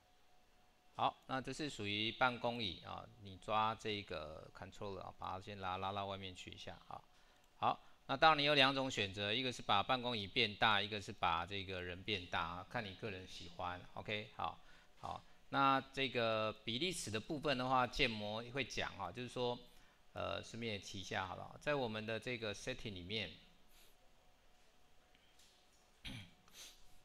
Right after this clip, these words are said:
好，那当然所见即所得，它到底是多大，你们自己就是感官去认识就可以了啊。可是例如说，在我们来说哈，就是说，呃，这个一格到底是多大？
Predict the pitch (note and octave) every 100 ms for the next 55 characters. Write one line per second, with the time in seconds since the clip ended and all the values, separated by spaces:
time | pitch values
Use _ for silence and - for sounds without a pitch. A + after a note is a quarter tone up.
0 | - - - - G#2+ A#2+ - - - C#3+
1 | D#3 D3+ C#3+ F3+ E3 C3 A#2+ F3 D#3 D3+
2 | C#3 A2+ A2 A2 C3+ D3+ C3+ G#2 - C3
3 | - G#2 - A#2+ G2+ G2 F#2+ G2+ B2+ F#2+
4 | F2 - - - - - A#2+ B2+ A#2 -
5 | - - - - - F2+ B2 A#2+ A#2 A#2+
6 | B2 A2 - G#2 A2 - G2+ F2+ E2+ F2+
7 | F2+ G2+ A2+ C3+ A#2+ B2+ B2 B2 - -
8 | - - - - E3 D3+ A2+ G#2 G#2+ A2
9 | A#2 C3 B2 A#2+ G2+ B2 B2 B2 B2 B2
10 | - - - G#2+ G2+ G2+ - D#3 C#3 -
11 | - F3 - G#2 B2+ G2+ G#2 G2+ F2+ F2
12 | G2 D#2+